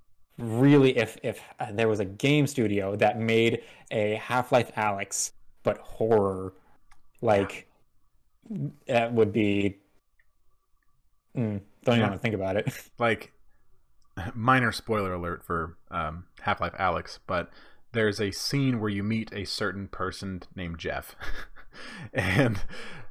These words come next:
Speaker 2: that sequence of horror events, like, you know, trying to be quiet and sneak past him, it's, it's super scary.
Speaker 1: It's amazing.
Speaker 2: Like,
Speaker 1: It's
Speaker 2: like,
Speaker 1: amazing.
Speaker 2: like, I kn-, like,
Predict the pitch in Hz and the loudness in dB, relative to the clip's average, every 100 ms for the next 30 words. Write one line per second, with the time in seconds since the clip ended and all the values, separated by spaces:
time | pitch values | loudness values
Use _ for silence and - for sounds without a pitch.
0 | - 98 113 123 127 - - - - _ | -12 0 4 6 4 0 -12 -14 -18 _
1 | - - - 123 - 110 - 101 90 151 | -18 -6 0 0 0 -4 -2 -4 -4 0
2 | 165 107 98 92 95 95 90 95 90 85 | 4 4 2 -2 -2 -4 -4 -4 -6 -6
3 | - - 98 90 90 - - 95 - 98 | -8 -8 -6 -4 -4 -8 -10 -10 -6 -2
4 | 90 87 87 87 90 85 - 92 - 85 | -2 -2 -6 -8 -10 -10 -8 -10 -8 -4
5 | 80 82 85 82 90 - - 98 - - | -4 -4 -8 -10 -12 -14 -12 -12 -10 -10
6 | - 110 110 110 92 85 80 - - - | -6 -4 -2 -2 -2 -4 -6 -12 -16 -16
7 | - - - - - - - 92 - 120 | -16 -16 -14 -14 -12 -12 -6 -4 0 2
8 | 113 107 104 101 98 98 - 110 95 98 | 4 4 4 4 0 -2 -2 2 2 2
9 | 95 98 - - - 104 - - - - | 0 -4 -10 -12 -4 -4 -4 -10 -8 -2
10 | 117 123 - 117 117 | 0 -2 0 0 0